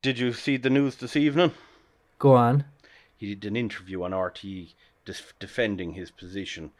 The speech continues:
Speaker 2: His position uh, his job position or his position, his stance?
Speaker 1: Well, his both, really.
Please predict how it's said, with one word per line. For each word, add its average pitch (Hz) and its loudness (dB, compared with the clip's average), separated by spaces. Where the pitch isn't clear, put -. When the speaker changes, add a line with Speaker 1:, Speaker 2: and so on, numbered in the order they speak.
Speaker 2:
His 151 6
position 139 6
uh, 127 8
his 117 2
job 131 8
position 160 4
or 139 8
his 127 4
position, 123 2
his 110 0
stance? 101 -2
Speaker 1:
Well, 113 2
his 85 -10
both, 117 -2
really. 82 -8